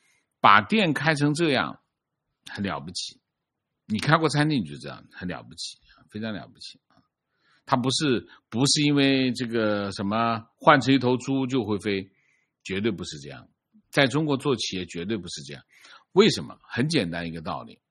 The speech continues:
<clears throat> 中国的客人，中国的客人是比较难的，就中国餐厅的客人是比较难的。第一，价格要便宜；第二，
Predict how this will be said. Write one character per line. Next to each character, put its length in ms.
<clears throat> 300
中 160
国 100
的 80
客 220
人， 180
中 140
国 100
的 60
客 220
人 160
是 120
比 120
较 160
难 340
的， 240
就 160
中 200
国 120
餐 240
厅 140
的 60
客 200
人 100
是 120
比 120
较 180
难 280
的。 20
第 200
一， 140
价 200
格 100
要 140
便 240
宜； 180
第 140
二， 120